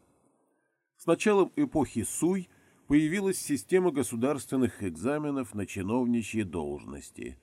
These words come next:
которую также использовали для отбора военных талантов.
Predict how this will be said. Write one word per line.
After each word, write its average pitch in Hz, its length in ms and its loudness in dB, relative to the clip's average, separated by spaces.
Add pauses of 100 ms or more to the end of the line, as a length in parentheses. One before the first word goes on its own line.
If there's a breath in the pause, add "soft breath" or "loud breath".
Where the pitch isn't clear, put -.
(340)
которую 135 480 0
также 98 400 -2
использовали 147 840 -2 (160 soft breath)
для 98 240 -2
отбора 120 460 0
военных 95 560 -4
талантов. 62 640 -6